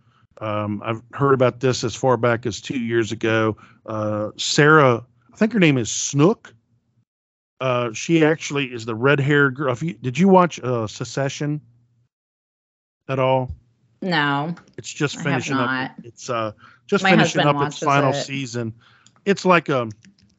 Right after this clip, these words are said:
Speaker 1: it's like a business cutthroat, like,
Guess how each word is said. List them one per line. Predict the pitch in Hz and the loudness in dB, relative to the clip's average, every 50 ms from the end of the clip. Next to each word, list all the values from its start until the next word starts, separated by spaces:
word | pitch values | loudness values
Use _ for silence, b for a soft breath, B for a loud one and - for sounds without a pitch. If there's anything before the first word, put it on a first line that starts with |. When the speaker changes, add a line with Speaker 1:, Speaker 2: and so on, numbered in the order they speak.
| _ _ _ _ _ _ _ _ _ _ _ _ _ _ - | _ _ _ _ _ _ _ _ _ _ _ _ _ _ -14
Speaker 1:
it's | 190 165 - | -6 -2 0
like | 185 156 - | 0 0 -2
a | 135 | -4
business | 123 107 107 123 - 123 - 156 147 143 123 131 139 127 - | -8 -10 -16 -20 -18 -8 -4 -2 -2 -2 -2 -2 -4 -4 -6
cutthroat, | - - - - 156 131 - - - - 123 135 135 127 123 120 117 117 - | -8 -8 -2 -2 -2 -2 -2 -6 -14 -6 -2 0 2 2 2 0 -4 -8 -10
like, | 127 120 117 107 | -8 -8 -8 -10